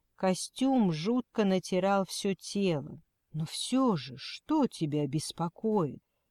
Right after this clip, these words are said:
«Меня беспокоит, зачем он нас отвлекал, зачем отправил нас к этому озеру. Ведь деньги он уже получил. Ну, не знаю, может быть, он просто садист,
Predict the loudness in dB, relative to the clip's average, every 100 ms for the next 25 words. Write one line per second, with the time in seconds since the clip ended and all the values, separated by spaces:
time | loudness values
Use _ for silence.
0 | _ 0 4 4 4 0 0 0 2 2
1 | 4 2 2 0 0 2 4 4 2 2
2 | 0 -2 -2 -2 -2 0 2 2 2 0
3 | -2 0 0 2 0 0 2 4 4 2
4 | 2 0 -2 0 -2 0 0 0 0 -2
5 | 2 4 4 0 -6 -8 -12 _ _ _
6 | _ -2 0 0 2 4 4 4 2 4
7 | 2 0 0 0 0 0 0 0 2 2
8 | -2 -10 _ _ _ -6 -2 0 2 0
9 | 0 0 -2 0 0 2 2 2 2 0
10 | -4 -4 -2 0 0 -2 0 -2 0 0
11 | 2 0 -4 _ _ -6 -2 -2 -4 -6
12 | -8 -8 -10 -8 -8 -4 0 2 2 -2
13 | -12 -16